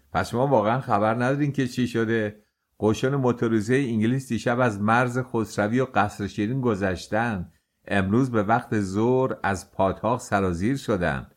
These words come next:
رادیوهای خارجی دو ساعت پیش گفتن که امشب کرمانشاه محاصره و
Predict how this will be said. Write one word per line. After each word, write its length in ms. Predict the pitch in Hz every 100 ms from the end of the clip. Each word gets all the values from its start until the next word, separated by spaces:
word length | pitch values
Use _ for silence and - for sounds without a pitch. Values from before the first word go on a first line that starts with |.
| _ _ _ -
رادیوهای 600 | 98 98 92 92 110 135
خارجی 420 | 117 104 95 107
دو 180 | 117 110
ساعت 300 | - 90 90
پیش 180 | 117 113
گفتن 340 | 117 110 117 117
که 120 | 98
امشب 340 | 87 110 113
کرمانشاه 540 | - 98 87 85 110 113
محاصره 600 | 107 90 90 - 92 110
و 300 | 127 127